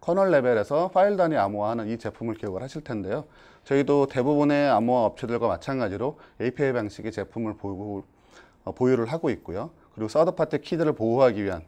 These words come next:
키 매니지먼트 기능을 제공을 하고 있고요. 뒤에 말씀드릴 이제 클라우드에 굉장히 도움이 될 거, 될 수 있는 부분이 이제 토커나이제이션과 이제 클라우드 인크립션 게이트웨이가 될 텐데요. 이 부분에 대한, 어, 투자를 계속적으로 진행을 하고 있습니다.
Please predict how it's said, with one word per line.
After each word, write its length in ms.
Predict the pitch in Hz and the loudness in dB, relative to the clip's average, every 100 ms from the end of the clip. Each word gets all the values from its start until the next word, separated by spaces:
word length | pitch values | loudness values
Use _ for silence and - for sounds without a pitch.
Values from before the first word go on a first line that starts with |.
| - | -4
키 160 | 208 | 0
매니지먼트 540 | 190 117 104 107 95 - | 0 0 -2 -4 -6 -10
기능을 320 | 92 98 98 | -10 -8 -8
제공을 400 | 95 87 92 117 | -8 -8 -8 -8
하고 180 | 143 104 | -6 -8
있고요. 360 | 87 113 160 - - - - | -8 -8 -8 -10 -20 -20 -12
뒤에 120 | - 127 | -2 0
말씀드릴 640 | 110 120 110 95 117 170 | 0 -2 -4 -2 -2 -2
이제 100 | 110 | -6
클라우드에 1400 | - 196 202 190 160 156 147 160 - _ _ _ _ 127 | 0 6 8 6 4 2 0 -2 -8 _ _ _ _ -4
굉장히 380 | 123 117 127 123 | -2 0 2 0
도움이 320 | 127 143 151 | 2 4 4
될 180 | 117 98 | 0 -2
거, 240 | 107 110 110 | -2 -4 -2
될 120 | 107 | -8
수 100 | 104 | -4
있는 160 | 127 113 | -4 -4
부분이 320 | 98 82 95 196 - - _ | -6 -10 -6 -6 -8 -20 _
이제 80 | 101 | -6
토커나이제이션과 1080 | 165 160 185 160 120 107 107 87 87 156 180 | -6 0 2 2 2 -2 -4 -6 -2 -2 -2
이제 100 | 104 | -6
클라우드 380 | - 160 156 127 | -4 -2 -2 -4
인크립션 420 | 98 110 - 101 | -8 -8 -6 -8
게이트웨이가 400 | 90 85 110 95 | -8 -8 -8 -6
될 100 | 80 | -10
텐데요. 340 | - 90 98 123 - - - 117 | -10 -10 -8 -10 -14 -20 -12 -4
이 80 | |
부분에 460 | 139 160 156 156 139 | 0 2 4 2 2
대한, 420 | 127 113 117 117 - _ - | 0 0 0 -4 -8 _ -12
어, 140 | 101 98 | -8 -8
투자를 420 | - 180 143 151 | -6 0 2 2
계속적으로 680 | 120 117 - 120 110 101 147 | -2 -8 -6 -2 -2 0 -2
진행을 420 | - 110 110 107 | -4 -4 -4 -4
하고 160 | 165 143 | -2 -2
있습니다. 400 | - 101 76 | -4 -10 -12